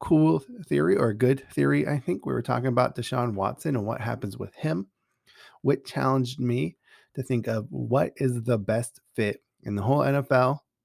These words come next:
for Watson. He said, "Don't be a homer. Don't just throw Wa-, Washington out there." This was back before Wentz, so I thought Washington and Wa-,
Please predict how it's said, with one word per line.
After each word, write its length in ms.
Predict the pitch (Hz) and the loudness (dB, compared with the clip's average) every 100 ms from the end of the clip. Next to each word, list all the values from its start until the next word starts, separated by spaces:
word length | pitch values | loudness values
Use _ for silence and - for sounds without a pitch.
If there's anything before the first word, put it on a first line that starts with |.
| _ _ _ _ _ _ - | _ _ _ _ _ _ -2
for 200 | 113 110 | 0 0
Watson. 560 | 98 80 - 98 - - - | -2 -4 -6 -12 -14 -18 -12
He 80 | |
said, 240 | 113 104 101 | -4 -2 2
"Don't 200 | 135 135 | 2 4
be 120 | 147 | 4
a 60 | 151 | 4
homer. 400 | 156 147 151 - _ | 4 2 0 -4 _
Don't 140 | 104 113 | -4 -4
just 200 | 123 - | -8 -2
throw 160 | 147 | 0
Wa-, 240 | 135 123 120 _ _ | 4 4 4 _ _
Washington 420 | 151 139 135 131 | 0 2 0 2
out 160 | 127 131 | 0 0
there." 220 | 170 - | -4 -4
This 140 | - 107 | -8 -4
was 140 | 98 | -4
back 420 | 92 98 104 - _ _ _ _ | -2 -4 -4 -16 _ _ _ _
before 340 | 107 - 165 | -8 -2 0
Wentz, 420 | 151 98 - - - | 0 -2 -4 -14 -8
so 100 | 95 | -8
I 100 | 98 | -4
thought 240 | 113 - | -4 0
Washington 640 | 98 101 107 101 113 104 - _ _ _ _ _ - | -2 -2 -12 -10 -10 -12 -16 _ _ _ _ _ -8
and 220 | 107 98 - _ | -8 -8 -12 _
Wa-, 280 | 110 107 | -2 0